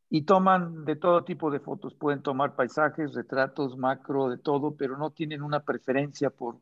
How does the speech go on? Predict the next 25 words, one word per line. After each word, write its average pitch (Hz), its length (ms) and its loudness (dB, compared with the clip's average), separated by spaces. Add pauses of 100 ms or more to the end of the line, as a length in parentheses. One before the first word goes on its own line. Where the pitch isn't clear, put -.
(120)
por 123 240 -2
un, 139 480 -4 (460)
por 139 180 8
un, 160 340 2
eh, 135 240 0
digamos, 151 380 4
un 156 180 0
tema, 147 460 4 (580)
digamos, 143 680 2 (160)
paisaje. 139 580 2 (1040)
Y, 156 440 2 (1120)
eh, - 300 -6
se 175 140 0
la 151 120 4
pasan 190 300 4
tomando 185 420 2
fotos 175 400 2
de 151 100 0
todo 185 440 2
hasta 139 280 -2
que 151 100 -4
encuentran 151 480 -6
su - 140 -20
propio 143 360 -8
estilo. 175 480 -2